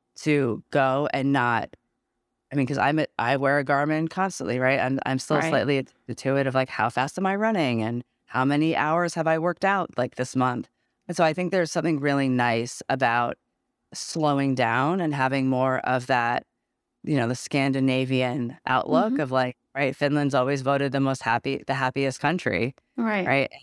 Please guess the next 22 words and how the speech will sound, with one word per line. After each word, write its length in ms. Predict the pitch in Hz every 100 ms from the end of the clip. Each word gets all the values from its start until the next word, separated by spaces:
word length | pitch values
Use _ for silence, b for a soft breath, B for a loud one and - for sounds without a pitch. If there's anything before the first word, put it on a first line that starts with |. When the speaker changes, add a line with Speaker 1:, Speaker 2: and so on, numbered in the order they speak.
| - 127
Speaker 1:
And 100 | 120
they 140 | 135
probably 280 | 127 131 135
have 120 | 127
a 60 | 131
lot 240 | 127 -
less 160 | 131 135
screens. 760 | - 220 220 214 202 208 196 - _ _ 214
Speaker 2:
Mm-hmm. 240 | 190 226 - -
Speaker 1:
And 100 | 139
I'm 120 | 135
hoping 360 | 135 151 143 131
Aura 300 | 135 135 131
can 360 | - 123 123 113 _ -
contribute 400 | 139 - 127 131
to 80 | 135
that 180 | 127 -
and 100 | 131
that 140 | -
wearables 560 | 143 143 139 135 127 - _ _ _ -
have 240 | 160 175
a, 180 | 214